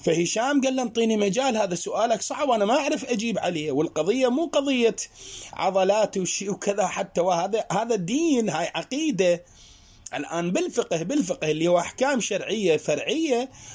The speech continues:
واحد إذا يسألك سؤال كن تلتجئ بعد إلى شنو؟ إلى مصادرك تتأكد من الإجابة.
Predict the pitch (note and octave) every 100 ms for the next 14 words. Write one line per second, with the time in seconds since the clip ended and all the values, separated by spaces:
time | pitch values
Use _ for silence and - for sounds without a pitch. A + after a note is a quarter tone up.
0 | - - - C#4+ G3+ F#3 - B3+ D#4 -
1 | A#3+ B3 C4+ C#4+ - F#3+ B3 C#4 B3+ A3+
2 | B3+ A3 A#3 C4+ - F#3+ G#3 A3 C#4 B3+
3 | A3+ C4 C4 G#3+ G3 C#4 E4 A3 A#3 -
4 | F#3 C#4+ - A#3+ G#3+ G3 F#3+ - E3+ F#3+
5 | C4+ D3 D3+